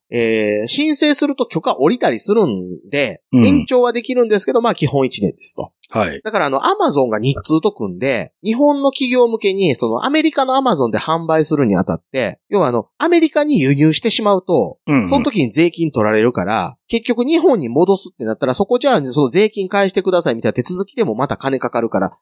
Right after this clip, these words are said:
Speaker 1: 損ですよねと。
Speaker 2: うんうん。
Speaker 1: だから要は日本から輸出してアメリカ持っていくんやけども、アメリカでその売り先が決まって、さあ出荷っ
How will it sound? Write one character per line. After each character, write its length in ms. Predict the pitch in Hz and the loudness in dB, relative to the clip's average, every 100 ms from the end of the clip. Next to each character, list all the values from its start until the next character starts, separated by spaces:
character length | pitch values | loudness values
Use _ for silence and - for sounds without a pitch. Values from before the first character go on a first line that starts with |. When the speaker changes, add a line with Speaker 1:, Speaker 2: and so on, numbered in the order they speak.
| _ | _
Speaker 1:
損 260 | 269 277 | -2 0
で 100 | 262 | 0
す 140 | 240 226 | 0 0
よ 120 | 113 | 0
ね 140 | 110 | -2
と。 220 | - 127 - 139 | -4 -10 -6 0
Speaker 2:
う 40 | |
ん 20 | |
う 40 | 110 | 2
ん。 380 | 95 92 73 - | 2 0 -2 -8
Speaker 1:
だ 60 | - | -2
か 20 | |
ら 40 | 202 | 2
要 120 | 277 | 2
は 100 | 226 | 2
日 120 | 294 | 2
本 220 | 294 339 | 2 2
か 100 | 208 | 2
ら 60 | 208 | 2
輸 100 | 135 | 2
出 200 | 127 156 | 0 -2
し 60 | - | 0
て 80 | |
ア 60 | 170 | 0
メ 100 | 214 | 2
リ 80 | 214 | 0
カ 100 | 185 | 0
持 120 | 170 | 0
っ 60 | 170 | 0
て 100 | 190 | 0
い 80 | |
く 80 | 185 | 2
ん 40 | 202 | 2
や 60 | |
け 100 | 190 | 2
ど 80 | 196 | 0
も、 100 | 170 - - | -2 -6 -8
ア 140 | 254 | -2
メ 120 | 302 311 | 0 2
リ 120 | 302 | 2
カ 120 | 269 | 2
で 120 | 269 | 0
そ 140 | 254 185 | 2 2
の 100 | 143 | 4
売 160 | 214 | 4
り 100 | 269 | 2
先 260 | 254 254 240 | 0 -4 -2
が 120 | 233 | -2
決 140 | 247 | -2
ま 100 | 233 | -2
っ 60 | 185 | -2
て、 100 | 139 | -2
さ 160 | - 277 | 0 2
あ 60 | |
出 240 | - 123 - | 2 0 -2
荷 80 | |
っ 40 | 180 | -4